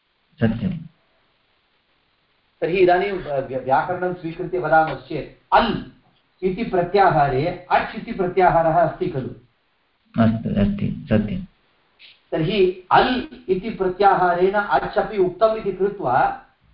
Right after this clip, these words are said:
Speaker 2: किमर्थं भिन्नरीत्या अच् अपि वक्तव्यं भवति?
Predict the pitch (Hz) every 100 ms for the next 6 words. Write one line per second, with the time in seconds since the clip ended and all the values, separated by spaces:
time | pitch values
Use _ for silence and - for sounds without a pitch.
0 | _ 233 262 262 269 254 165 190 120 117
1 | - - 233 175 175 190 - 214 214 196
2 | 180 226 208 226 190 160 143 131 - -